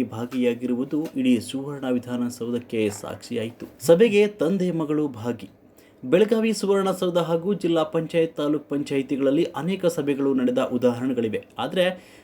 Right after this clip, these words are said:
ಬೆಳಗಾವಿ ಸುವರ್ಣಸೌಧದಲ್ಲಿ ನಡೆದ ಕೆ ಡಿ ಪಿ ಸಭೆಯಲ್ಲಿ ತಂದೆ ಮಗಳು ಭಾಗಿಯಾಗಿರುವುದು ಇದೇ ಮೊದಲಾಗಿದೆ. ಅಲ್ಲದೆ ತಂದೆ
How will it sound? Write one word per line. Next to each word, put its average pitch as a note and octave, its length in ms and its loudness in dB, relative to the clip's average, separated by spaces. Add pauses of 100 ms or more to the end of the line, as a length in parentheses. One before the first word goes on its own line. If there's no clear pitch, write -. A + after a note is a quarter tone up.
(120)
ಬೆಳಗಾವಿ G#3 580 6
ಸುವರ್ಣಸೌಧದಲ್ಲಿ E3+ 920 -2
ನಡೆದ C#3+ 220 0 (160)
ಕೆ E3+ 140 0
ಡಿ F3 120 2
ಪಿ D#3 140 -6
ಸಭೆಯಲ್ಲಿ C3+ 400 -2 (120)
ತಂದೆ D3+ 260 0 (140)
ಮಗಳು C3 280 2 (180)
ಭಾಗಿಯಾಗಿರುವುದು B2+ 760 0 (440)
ಇದೇ C#3 140 2 (160)
ಮೊದಲಾಗಿದೆ. C#3 540 -4 (380)
ಅಲ್ಲದೆ G#3 260 6 (180)
ತಂದೆ G3 260 4